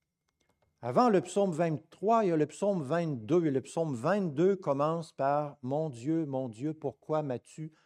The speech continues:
abandonné ? » Ces paroles que le Fils de Dieu a citées sur la croix alors qu'il expiait nos fautes. Remettre notre vie entre les mains du bon berger, ça commence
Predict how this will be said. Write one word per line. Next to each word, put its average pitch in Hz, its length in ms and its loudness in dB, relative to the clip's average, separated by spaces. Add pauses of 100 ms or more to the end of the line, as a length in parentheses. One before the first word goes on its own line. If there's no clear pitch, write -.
(220)
abandonné ? » 127 800 0 (240)
Ces 143 280 0
paroles 147 680 2
que - 120 -6
le 117 180 0
Fils 151 320 -2
de 131 160 -2
Dieu 117 480 -2 (160)
a 123 100 -2
citées 151 600 -4
sur 127 320 -4
la 123 160 0
croix 131 380 2 (120)
alors 131 400 0
qu'il 127 220 -2
expiait 151 640 -4 (400)
nos 107 160 -4
fautes. - 640 -4 (2750)
Remettre 160 420 0
notre 143 240 0
vie 165 180 0
entre 139 300 -2
les 127 240 6
mains 143 240 2
du 104 200 -10
bon 139 220 4
berger, 123 460 -2
ça 117 180 -6
commence 135 680 -4